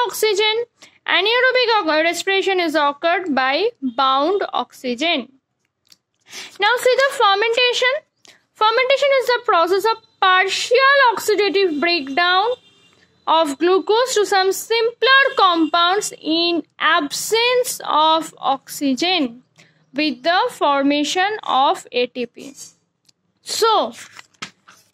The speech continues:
aerobic respiration, complete oxidative breakdown by free oxygen, and the products are carbon dioxide and water. Anaerobic respiration, it is also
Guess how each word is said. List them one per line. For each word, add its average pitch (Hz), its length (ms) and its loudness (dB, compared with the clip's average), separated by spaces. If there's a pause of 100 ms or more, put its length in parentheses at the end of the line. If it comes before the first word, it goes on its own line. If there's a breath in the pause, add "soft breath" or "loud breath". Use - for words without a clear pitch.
(400)
aerobic 427 520 2 (140)
respiration, 466 640 0 (440)
complete 427 680 2
oxidative 349 800 0
breakdown 339 600 0 (460)
by 294 260 0
free 415 380 0
oxygen, 359 600 0 (480 soft breath)
and 330 240 2
the 349 200 0
products 381 600 0
are 403 220 2 (340)
carbon 330 400 2
dioxide 370 800 0
and 311 400 -2
water. 247 460 -4 (680 soft breath)
Anaerobic 466 640 2 (120)
respiration, 466 640 0 (380 soft breath)
it 349 140 -2
is 440 160 0
also 359 420 2